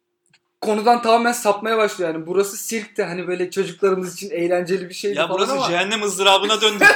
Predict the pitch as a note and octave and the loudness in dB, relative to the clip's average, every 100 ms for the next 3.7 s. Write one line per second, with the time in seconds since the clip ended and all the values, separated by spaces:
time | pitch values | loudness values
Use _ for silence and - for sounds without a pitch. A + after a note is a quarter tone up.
0 | D4 D4 E4 D4 - C4+ C4+ C#4 - C4+ | 4 2 2 0 -2 -2 -2 -2 -4 -6
1 | B3+ A#3+ G#3+ A4 G#4 A4 A4 G4 G3+ A#3 | -6 -2 2 4 2 0 0 -2 0 0
2 | B3 C4 B3 A#3+ A3+ A#3+ A#3+ B3+ A#3+ A#3+ | 0 4 4 4 2 0 0 -2 -2 -2
3 | A3+ A3+ G#3+ G#3+ G#3 G3+ G3 | 0 2 2 2 2 2 0